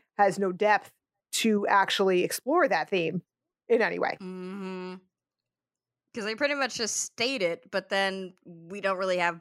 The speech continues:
Speaker 2: any characters later really absorb it that well or, like, in any super meaningful way. <laughs> They try at the end, but it, it feels so bad.
Speaker 1: Mm-hmm. So being she lost her job on Broadway, M J,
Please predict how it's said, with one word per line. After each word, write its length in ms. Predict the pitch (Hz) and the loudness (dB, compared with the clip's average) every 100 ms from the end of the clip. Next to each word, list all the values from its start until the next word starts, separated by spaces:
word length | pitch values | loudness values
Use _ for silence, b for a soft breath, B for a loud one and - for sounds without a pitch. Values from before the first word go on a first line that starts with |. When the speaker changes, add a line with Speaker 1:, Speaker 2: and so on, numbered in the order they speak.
| - | -6
Speaker 2:
any 180 | 190 180 | -6 -6
characters 540 | - 196 175 175 156 | -6 -8 -6 -10 -10
later 240 | 160 160 160 | -8 -8 -8
really 480 | 156 160 160 151 - - | -8 -10 -10 -14 -18 -16
absorb 500 | 165 - 160 170 170 | -14 -10 -6 -4 0
it 160 | 175 - - | -2 -2 -6
that 280 | 160 180 - | -2 -2 -2
well 680 | 165 170 185 254 370 392 214 | -4 0 4 4 4 0 2
or, 160 | 208 | 2
like, 180 | 190 180 | 2 0
in 80 | 185 | -2
any 260 | 185 185 175 | -2 -2 -4
super 360 | - 202 190 | -6 -4 -6
meaningful 640 | 160 165 190 196 - 214 | -4 -6 -6 -8 -8 -6
way. 360 | 196 185 202 359 - | -4 -2 0 0 0
<laughs> 580 | 440 466 480 - - | -2 -2 -6 -10 -12
They 100 | 262 | -8
try 400 | 254 - 202 233 262 | -4 2 4 6 4
at 80 | 285 | -2
the 160 | 285 | -4
end, 480 | 170 175 196 277 311 | 0 2 2 0 -2
but 140 | 240 220 | -2 0
it, 220 | 196 _ - | 0 _ -6
it 140 | 196 - _ _ | -6 -8 _ _
feels 400 | - 202 214 - | -8 -4 -2 -2
so 280 | - - 233 | -2 -4 -6
bad. 400 | 233 147 170 220 214 | -6 -4 0 4 6
Speaker 1:
Mm-hmm. 140 | 226 247 b b b b _ _ _ _ _ _ _ _ | 6 4 b b b b _ _ _ _ _ _ _ _
So 200 | - 277 | 0 2
being 240 | 302 311 | 4 2
she 160 | 285 311 | 2 2
lost 360 | 269 269 254 | 4 4 2
her 100 | 302 | -2
job 320 | 247 269 262 254 | 2 4 4 2
on 160 | 262 | 2
Broadway, 600 | 254 302 285 269 185 196 _ _ _ _ _ _ _ | 4 4 4 2 2 0 _ _ _ _ _ _ _
M 220 | - 269 285 | 2 2 2
J, 460 | 285 262 254 254 | 2 6 6 4